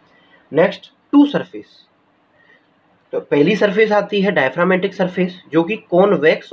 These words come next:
और smooth होती है। तो आप इस diagram में देख सकते हैं ये कैसी है, smooth surface है, ये वाली smooth surface है और convex होती है, Convex means उभरी हुई होती है। Second, visceral surface। तो ये जो visceral surface होती है वो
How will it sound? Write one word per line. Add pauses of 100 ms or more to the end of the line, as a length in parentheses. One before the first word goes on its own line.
और
smooth
होती
है।
तो
आप
इस
diagram
में
देख
सकते
हैं
ये
कैसी
है,
smooth
surface
है,
ये
वाली
smooth
surface
है
और (1800)
convex
होती
है,
Convex
means
उभरी
हुई
होती
है। (220)
Second,
visceral
surface। (300)
तो
ये
जो
visceral
surface
होती
है
वो